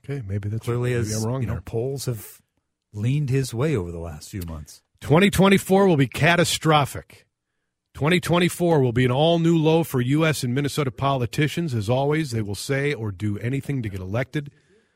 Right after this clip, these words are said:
Speaker 1: We'll never keep a promise, and each party will continue to be crooked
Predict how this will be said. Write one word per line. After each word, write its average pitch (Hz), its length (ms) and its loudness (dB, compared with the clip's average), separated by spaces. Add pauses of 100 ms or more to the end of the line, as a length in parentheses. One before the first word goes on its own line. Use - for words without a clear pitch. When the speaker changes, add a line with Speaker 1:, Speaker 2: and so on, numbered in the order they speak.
(320)
Speaker 1:
We'll 90 100 -16
never 127 300 -2
keep 147 200 -6
a 131 60 -4
promise, 113 540 -2
and 101 140 -8
each 117 300 -8
party 110 400 -4
will 104 180 -4
continue 95 460 -6
to 92 100 -8
be 90 140 -6
crooked 82 500 -14